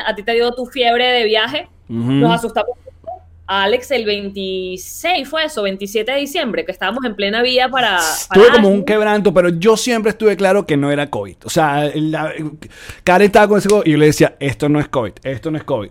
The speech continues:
Speaker 2: esto, esto es el cambio del clima, la vaina, me, bla, bla, bla".
Speaker 1: Claro,
Speaker 2: Eh,
Speaker 1: porque primero tú sueles tener fiebre de cambio de clima,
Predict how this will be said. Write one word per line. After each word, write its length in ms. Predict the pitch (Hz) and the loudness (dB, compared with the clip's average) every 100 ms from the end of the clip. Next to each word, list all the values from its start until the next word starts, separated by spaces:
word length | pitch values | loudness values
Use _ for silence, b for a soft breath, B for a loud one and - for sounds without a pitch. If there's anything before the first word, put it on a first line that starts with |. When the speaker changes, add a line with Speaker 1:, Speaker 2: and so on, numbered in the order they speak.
| - | -10
Speaker 2:
esto, 160 | - - | -8 -2
esto 340 | 160 156 190 190 | 0 4 6 6
es 360 | 208 220 - - | 6 2 0 0
el 240 | 165 151 | 2 2
cambio 420 | 131 165 175 190 185 | 4 2 4 2 2
del 180 | 156 151 | 0 -2
clima, 440 | 180 202 208 202 | -2 0 0 0
la 120 | 175 | 2
vaina, 400 | 156 190 202 196 | 2 4 4 4
me, 460 | 180 151 143 135 135 | 4 2 2 0 -2
bla, 180 | 147 139 | 0 0
bla, 100 | 127 | -2
bla". 200 | 110 - - B B B B B B B B | -6 -16 -20 B B B B B B B B
Speaker 1:
Claro, 240 | 269 262 | 0 4
Speaker 2:
Eh, 60 | 220 | 2
Speaker 1:
porque 380 | - 240 233 - | 2 -2 -4 -6
primero 280 | - - 554 679 - - | -8 -6 -2 -2 -4 -10
tú 100 | 285 | -10
sueles 520 | 277 320 277 277 320 | -6 0 2 2 0
tener 340 | 285 233 226 226 | -2 -2 -2 -2
fiebre 360 | 285 262 269 | -2 0 0
de 120 | 277 | -2
cambio 260 | 226 208 240 | -2 -2 -2
de 60 | 247 | -2
clima, 440 | 247 185 196 - | -4 -6 -8 -12